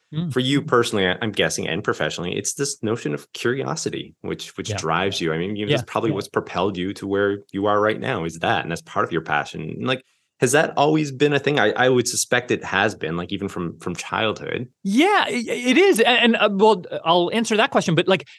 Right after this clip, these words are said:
Speaker 1: so curiosity is one thing for sure. Like, I, I, I feel like that's my one superpower. Like, I'm, like, very, very, very curious. And maybe enthusiasm is maybe my other one. I don't have a lot of skills besides those two things. Um, <laughs> but, uh,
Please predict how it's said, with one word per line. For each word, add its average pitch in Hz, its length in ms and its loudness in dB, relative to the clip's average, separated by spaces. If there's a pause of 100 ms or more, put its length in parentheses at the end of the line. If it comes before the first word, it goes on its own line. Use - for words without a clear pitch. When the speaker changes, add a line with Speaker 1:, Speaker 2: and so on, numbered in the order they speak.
Speaker 1:
so 180 140 0
curiosity 359 520 4
is 160 120 2
one 196 160 2
thing 170 160 0
for 135 100 -2
sure. 123 360 2
Like, 131 160 0
I, 185 160 4
I, 170 200 2
I 175 100 2
feel 214 140 4
like 180 120 4
that's 160 240 2
my 147 180 2
one 131 480 2
superpower. 110 720 -2
Like, 120 180 0
I'm, 127 200 4
like, 127 180 2
very, 123 320 4
very, 117 260 0
very 117 280 0
curious. 120 460 0
And 156 140 4
maybe 175 320 4 (160)
enthusiasm 131 760 4
is 110 140 -6
maybe 117 220 0
my 107 180 0
other 135 180 4
one. 110 260 0 (100)
I 143 80 4
don't 160 200 2
have 143 200 2
a 139 40 6
lot 120 200 4
of 110 80 -8
skills 113 400 -4
besides 117 440 -4
those 123 220 -4
two 120 180 2
things. 117 300 0 (300)
Um, 156 180 4 (180)
<laughs> - 180 -6
but, 208 420 6 (100)
uh, - 120 -4